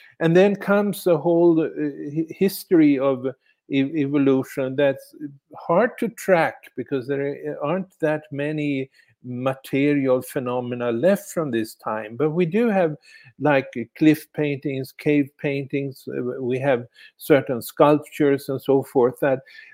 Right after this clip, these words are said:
that point to that in those days people were in a state that was, uh, in many ways reminiscent of, of a shamanic state of consciousness. They,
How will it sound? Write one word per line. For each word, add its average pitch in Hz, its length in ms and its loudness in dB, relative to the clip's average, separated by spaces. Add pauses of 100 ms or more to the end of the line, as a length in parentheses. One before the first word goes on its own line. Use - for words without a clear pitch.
(120)
that 135 260 4 (400)
point 202 480 2
to 170 160 4
that 151 300 4
in 143 220 -4
those 185 340 4
days 175 340 0
people 156 460 0
were 143 300 2
in 139 180 -4
a 135 60 0
state 151 640 -2
that 131 200 -4
was, 123 340 -4 (540)
uh, 143 60 -4 (220)
in 151 200 0
many 175 240 4
ways 151 340 4
reminiscent 151 920 0
of, 127 260 -4
of 131 260 -2
a 147 60 4
shamanic 143 880 -2
state 113 420 -2
of 98 180 -8
consciousness. - 880 -12
They, 131 200 -4